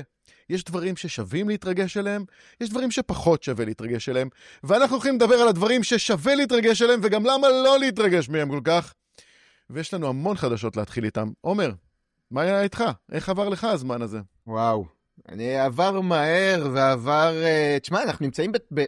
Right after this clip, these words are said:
Speaker 2: ב-, אני חושב שמי שמתעסק בעולם הבינה המלאכותית מרגיש בתקופה האחרונה שבאמת, כמו שאתה אומר, צריך ללמוד איך לנקות את כל הפלאף. איך להוריד את כל הרעשי רקע ואת כל ההייפ המיותר וכל כתבה ו-,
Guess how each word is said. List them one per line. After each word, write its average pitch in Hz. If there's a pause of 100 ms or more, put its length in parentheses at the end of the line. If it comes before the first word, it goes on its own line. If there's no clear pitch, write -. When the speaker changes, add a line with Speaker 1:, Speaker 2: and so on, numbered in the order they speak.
Speaker 2:
ב-, 120 (460)
אני 131
חושב 196 (460)
שמי 147
שמתעסק 160
בעולם 120
הבינה 113
המלאכותית 117
מרגיש 104
בתקופה 117
האחרונה 110
שבאמת, 101
כמו 123
שאתה -
אומר, 117
צריך 113
ללמוד 117
איך 117
לנקות 113
את 107
כל 107
הפלאף. - (640)
איך -
להוריד 135
את 110
כל 135
הרעשי 123
רקע 117
ואת 101
כל 143
ההייפ 135
המיותר 120
וכל 131
כתבה 127
ו-, 95